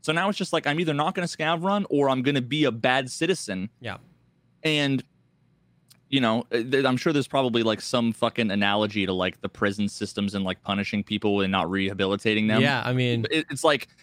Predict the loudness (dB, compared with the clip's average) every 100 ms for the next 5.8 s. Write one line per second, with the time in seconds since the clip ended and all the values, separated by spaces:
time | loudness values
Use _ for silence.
0 | _ _ _ -4 0 0 0 0 2 0
1 | 0 0 0 -2 -2 -2 -2 -4 0 -2
2 | -2 0 2 2 0 -2 _ _ _ _
3 | -2 0 0 -2 -4 0 0 2 2 4
4 | 4 2 2 0 2 2 0 0 0 2
5 | 2 0 _ _ _ 2 4